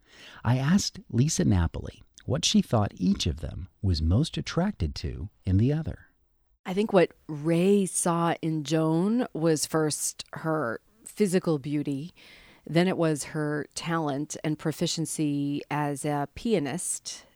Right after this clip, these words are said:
Speaker 2: which he shared and admired in others, and particularly with her. But it was also her spirit more broadly, just how zealous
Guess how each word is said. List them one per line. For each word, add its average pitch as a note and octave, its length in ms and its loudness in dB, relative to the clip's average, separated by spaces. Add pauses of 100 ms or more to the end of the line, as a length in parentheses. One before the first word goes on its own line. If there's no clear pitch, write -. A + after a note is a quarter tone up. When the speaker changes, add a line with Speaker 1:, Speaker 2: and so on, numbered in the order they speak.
Speaker 2:
which D#3 340 -6
he D#3+ 220 -2
shared D3 640 -2 (120)
and C#3+ 500 -4
admired C#3+ 640 -2
in D#3 140 -4
others, D3 680 -6
and - 140 -10
particularly C#3+ 640 -8
with C#3+ 160 -10
her. D3 360 -4 (720)
But E3 140 2
it F3+ 80 4
was E3+ 120 2
also G3 340 2
her E3 160 0
spirit - 1160 -2
more D#3+ 440 -2
broadly, C#3+ 880 -4
just - 300 -6
how D3 680 -2
zealous D3 800 -4